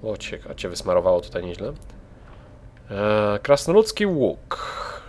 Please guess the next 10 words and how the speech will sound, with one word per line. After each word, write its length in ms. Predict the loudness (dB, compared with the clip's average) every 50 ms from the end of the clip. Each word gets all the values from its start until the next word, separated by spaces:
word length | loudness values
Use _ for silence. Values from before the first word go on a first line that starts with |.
| -18 -20 -20 -20 -20 -20 -20 -20 -18 -20 -18 -18 -18 -18 -16 -16 -16 -16 -16 -16
Jest 120 | -14 -12 -8
ciężki, 460 | -4 -2 -2 0 0 -2 -2 2 2
ale 100 | 2 4
go 100 | 4 2
weźmiemy, 380 | 0 0 0 0 -2 -2 -2 -2
bo 40 |
jest 140 | -4 -4 -4
niezły. 320 | -6 -8 -4 -2 -2 -2 -2 -6 -14 -18 -18 -16 -16 -16 -16 -18 -18 -18 -14
Kondycja, 560 | -6 -6 -4 -2 -2 -4 -4 -2 -2 0 0 0
pochodnia, 1500 | -2 -2 0 0 2 6 10 12 12 12 10 6 -6 -4 -2 0 2 4 4 4 4 2 0 -2 -2 0 0 2 2 2